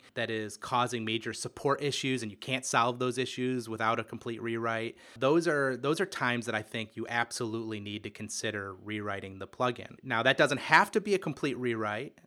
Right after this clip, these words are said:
Uh, we started off with Ninja Forms doing a iterative approach. So we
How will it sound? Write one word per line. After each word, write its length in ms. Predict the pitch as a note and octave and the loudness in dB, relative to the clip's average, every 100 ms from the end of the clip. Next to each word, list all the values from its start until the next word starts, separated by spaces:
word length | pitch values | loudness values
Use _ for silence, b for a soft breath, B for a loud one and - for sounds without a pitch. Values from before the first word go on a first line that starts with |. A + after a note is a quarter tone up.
| - | -10
Uh, 160 | A2+ G#2+ | -8 -2
we 160 | A#2 | -2
started 480 | C3+ - C3 C3+ A#2+ | -2 4 6 6 4
off 320 | B2 E3 E3+ | 4 2 0
with 160 | C3 A2+ | -6 -6
Ninja 280 | A#2 A2 A2 | -6 -6 -10
Forms 420 | - A2 G#2+ G#2 | -10 -8 -10 -10
doing 540 | A2 A#2 A2+ G#2+ G#2+ A2 | -4 -4 -4 -8 -10 -10
a 540 | A2 G#2 G#2 G2+ G2+ - - | -10 -10 -10 -12 -14 -12 2
iterative 560 | D3+ C3 A#2 A#2+ A2+ | 6 6 4 2 -2
approach. 540 | G#2+ - A2 G2 - - | -4 -6 -8 -6 -12 -14
So 260 | - - G2+ | -12 -10 -10
we 380 | G#2 G#2 G2+ | -10 -10 -12